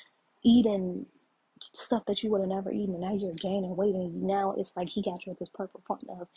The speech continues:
"This is where you're supposed to be at, because now nobody else wants you. 'Cause now you're perfect now for me, but then I'ma probably go level up and go find me somebody else."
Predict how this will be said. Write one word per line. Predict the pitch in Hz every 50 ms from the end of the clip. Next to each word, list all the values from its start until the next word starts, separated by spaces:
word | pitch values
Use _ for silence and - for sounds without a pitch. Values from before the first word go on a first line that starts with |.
| - - - _
"This | 220 226 214
is | - -
where | - 208
you're | 190 185 185
supposed | - - 185 175 -
to | -
be | 170 202 240 240 208
at, | 185 185 185 185 - - _ _ _ _ _ _ _ _ _ _ _ - - - - - - - _ 196
because | 214 190 196 180
now | 185 185 190 202
nobody | 196 190 185 185 175 160 175 175
else | 180 160 151
wants | 160 165 185 208 196 185 -
you. | - - - - _ _ _ _ _ _ _ _ _ _ _ _ _ _ _ _ _ -
'Cause | - 196
now | 196 196
you're | 202 220 196 196 196
perfect | - - 220 240 240 - 202 165
now | 170 175 190 185 175
for | - - 160 151
me, | 151 165 214 285 285 214 190 190 214 - - - - - - - -
but | 202 208 175
then | 240 277 302 294 240 220 220 220 233 233 - _ _ _ _ _ _ _ _ _ _ -
I'ma | 226 269 320 294
probably | 277 254 - 220
go | 190 202
level | 196 196 196 196 190 190 214
up | 214 -
and | 208 190
go | 190 -
find | - 185 175 175 185
me | 196 202
somebody | - - - 76 - - - - -
else." | - - - - -